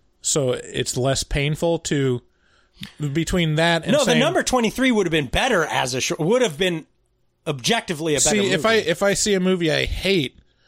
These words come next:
Speaker 1: it's, there's no fixing it. It's like, "No, this is a bad concept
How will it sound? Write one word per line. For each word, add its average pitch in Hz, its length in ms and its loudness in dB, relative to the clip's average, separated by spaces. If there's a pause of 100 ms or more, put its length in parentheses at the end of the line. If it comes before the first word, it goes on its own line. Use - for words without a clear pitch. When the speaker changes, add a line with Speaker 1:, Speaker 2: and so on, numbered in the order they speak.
(680)
Speaker 1:
it's, - 380 -2
there's 170 240 0
no 185 140 2
fixing 156 440 -2
it. - 140 -10 (300)
It's 151 200 -6
like, 143 380 0
"No, 185 240 0
this 185 160 -2
is 185 80 -2
a 175 60 2
bad 151 480 0
concept 151 800 -2